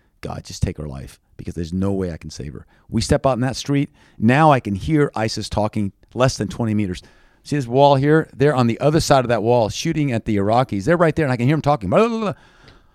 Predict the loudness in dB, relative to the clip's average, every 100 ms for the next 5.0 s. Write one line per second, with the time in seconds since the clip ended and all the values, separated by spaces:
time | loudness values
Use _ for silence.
0 | _ -2 2 4 8 8 8 4 _ _
1 | -4 -2 -4 _ _ -4 -4 0 -2 0
2 | -2 -2 -2 0 0 0 0 0 0 0
3 | 0 -2 -2 -2 -2 -2 -4 -2 -2 -4
4 | -8 -6 -8 -6 -6 -8 -6 -6 -6 -8